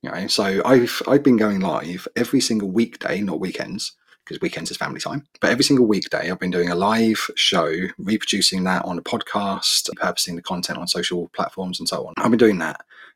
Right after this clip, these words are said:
every single weekday, all over the summer holidays,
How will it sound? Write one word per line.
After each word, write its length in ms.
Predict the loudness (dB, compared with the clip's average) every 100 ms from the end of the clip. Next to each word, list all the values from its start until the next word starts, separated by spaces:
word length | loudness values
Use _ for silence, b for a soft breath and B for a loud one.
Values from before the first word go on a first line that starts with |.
| 0
every 200 | 2 4
single 320 | 4 4 2
weekday, 600 | -2 -4 -4 -4 -4 -6 _ _ _ 6
all 220 | 8 8
over 220 | 4 -2
the 100 | -2
summer 220 | -2 -2
holidays, 600 | -2 -4 -4 -8 -6 -8